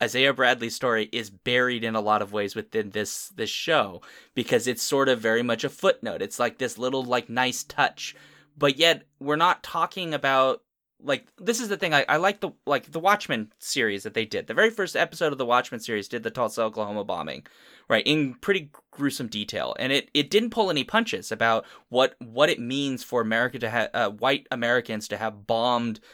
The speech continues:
effectively a black Wall Street in, in the early days of, of Black Wall Street. And, and this show is doing kind of the same thing, which is to say that Isaiah Bradley has, has served as effectively the mantle of Captain America at a time when,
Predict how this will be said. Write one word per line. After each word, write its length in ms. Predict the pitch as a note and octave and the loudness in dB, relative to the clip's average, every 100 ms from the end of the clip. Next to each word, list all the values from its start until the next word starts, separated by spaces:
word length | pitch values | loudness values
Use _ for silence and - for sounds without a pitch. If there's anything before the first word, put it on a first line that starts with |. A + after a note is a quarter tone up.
| - | -8
effectively 600 | - - A#2+ - A2+ A2+ | -4 0 0 -2 -8 -4
a 80 | A2 | -4
black 320 | G#2 G#2 G2+ | 0 -2 -2
Wall 200 | G#2+ G2 | -2 0
Street 420 | G2 - F2+ D#2+ - | -2 -6 -10 -10 -8
in, 220 | A2 G#2 | -8 -8
in 200 | G#2 G#2 | -8 -8
the 120 | G2+ | -4
early 260 | G2+ G#2+ G#2+ | -4 -4 -4
days 320 | G2+ F#2+ F#2 | -6 -6 -4
of, 300 | G2+ F#2 - | -6 -6 -10
of 220 | - G#2 | -10 -10
Black 260 | - G2 - | -8 -10 -8
Wall 140 | - | -10
Street. 320 | - - - - - - - - | -10 -14 -14 -18 -20 -20 -8 0
And, 260 | C#3 C3 - | 2 2 -2
and 160 | C#3 B2 | -4 4
this 180 | G#3 | 4
show 220 | - F#3 C#3 | 4 4 2
is 120 | B2+ | 2
doing 260 | C#3 C3 | -2 -2
kind 240 | A#2 C3 C#3 | -2 -2 -2
of 80 | C3+ | -2
the 100 | B2 | -4
same 300 | C#3 A#2+ A2 | -2 -4 -2
thing, 240 | A#2 E2+ | -4 -4
which 180 | F2 - | -6 -8
is 100 | G#2+ | -10
to 80 | A2 | -6
say 220 | B2+ A2+ | 0 0
that 220 | A2 G#2+ | 2 -2
Isaiah 420 | - A#2 C3+ D3 | 0 -2 2 0
Bradley 380 | D#3 C3 B2 A#2+ | 4 2 2 0
has, 320 | A2 A2 - - | -2 -4 -4 -6
has 300 | C3+ A2+ A#2 | -4 -4 -8
served 540 | - - E3+ E3+ F#3 E3+ | -10 -6 0 2 0 0
as 180 | D3+ C3+ | -2 0
effectively 480 | C#3 D#3+ F3+ D#3+ C#3+ | 2 2 2 -2 -2
the 120 | C3 | -2
mantle 500 | A#2+ C3 D3+ D#3+ C#3 | 0 -2 -2 -2 -2
of 100 | B2 | -2
Captain 400 | - B2+ - A#2 | 0 0 0 -4
America 600 | G#2+ A2 A2 G#2+ G2 G2 - - - | 0 0 0 -2 -4 -4 -6 -20 -6
at 140 | B2+ B2+ | 0 2
a 60 | |
time 420 | C#3+ - C#3 C#3 C3 | 2 2 2 2 0
when, 360 | A#2+ A#2+ A2+ | -2 -2 -6